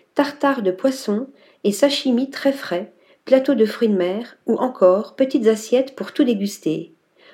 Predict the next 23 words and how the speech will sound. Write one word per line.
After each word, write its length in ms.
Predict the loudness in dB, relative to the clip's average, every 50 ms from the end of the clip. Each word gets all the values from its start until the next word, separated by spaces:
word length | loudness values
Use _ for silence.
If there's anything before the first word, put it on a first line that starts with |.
| _ _ 0
Au 120 | 0 2
bar, 580 | 4 4 2 2 2 -2 -4 -8 -14 -18 -18 _ _ _ _ _ _ _ _ _ _
Adèle 340 | 2 2 4 4 4 2 2
Fardeau 640 | 0 -2 -2 -2 -2 0 0 0 0 0 -2 -8 -14 _ 0
compose 440 | 2 2 4 4 2 2 2 2
des 120 | 0 0 2
cocktails 500 | 2 2 2 2 2 4 4 4 4 0
aux 80 | -2 -6
fruits 240 | -4 -2 -2 0 2
de 100 | 2 2
saison, 480 | 2 2 0 2 2 0 0 -2 -4 -8 -14 _ _ _ _ _
sans 220 | -2 2 2 2
sucre 420 | 2 2 -2 -4 -6 -6 -8 -18 -10 _ -2
et 100 | -2 0
à 100 | 0 0
base 260 | 0 0 0 0 0
de 80 | -4 -4
spiritueux 680 | -2 0 2 2 2 0 -2 -2 -2 -2 0 0 0
ultra 300 | -2 -2 -2 -2 -4 -4
pointus 560 | -2 0 0 0 -2 -4 -6 -4 -4 -4 -2 0
de 80 | 0
marque 300 | 0 0 0 -2 0 -2
française. 800 | -2 -2 -4 -8 -8 -8 -6 -6 -4 -4 -4 -8 -8 -12 -16 -20